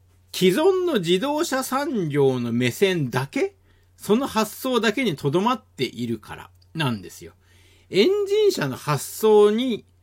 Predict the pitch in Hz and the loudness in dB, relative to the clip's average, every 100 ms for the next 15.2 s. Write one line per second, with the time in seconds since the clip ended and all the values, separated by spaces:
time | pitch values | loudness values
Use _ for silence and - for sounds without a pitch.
0 | _ _ - 156 220 233 233 214 208 160 | _ _ -2 2 2 2 0 -2 -4 -8
1 | - - - _ _ _ _ _ _ _ | -12 -20 -20 _ _ _ _ _ _ _
2 | _ _ _ 208 415 415 208 151 131 - | _ _ _ 2 2 2 2 2 0 -4
3 | 143 151 143 175 135 107 - - 151 208 | -4 -2 -2 -2 -4 -4 -8 -6 -2 -2
4 | 269 285 247 339 247 _ _ _ _ _ | 0 -2 2 2 2 _ _ _ _ _
5 | _ - 170 180 180 170 160 143 135 156 | _ -6 -2 -2 0 0 -2 -4 -8 -10
6 | 170 _ - 156 175 247 240 175 175 185 | -10 _ -6 -2 0 0 -2 0 0 2
7 | 208 170 190 180 165 98 98 - - 160 | 0 0 -2 -4 -4 -4 -8 -8 -8 -4
8 | 240 240 196 190 240 240 214 - - 196 | -2 2 0 0 -4 -6 -6 -10 -2 -2
9 | 180 185 180 175 - _ - _ _ _ | -2 -6 -6 -10 -12 _ -20 _ _ _
10 | _ _ _ 196 226 226 277 202 139 120 | _ _ _ 2 4 2 0 0 -2 -4
11 | 104 - - 175 262 269 254 208 196 254 | -6 -6 -2 0 0 0 2 2 2 -2
12 | 269 285 143 - 190 190 151 123 113 110 | -2 0 -4 -4 -4 -2 -2 -4 -6 -10
13 | 92 127 147 - 92 - - 247 220 170 | -8 -6 -6 -8 -12 -18 -6 -2 0 0
14 | 120 117 120 117 113 107 113 - - _ | 0 -2 -2 -6 -10 -8 -8 -10 -20 _
15 | - _ | -20 _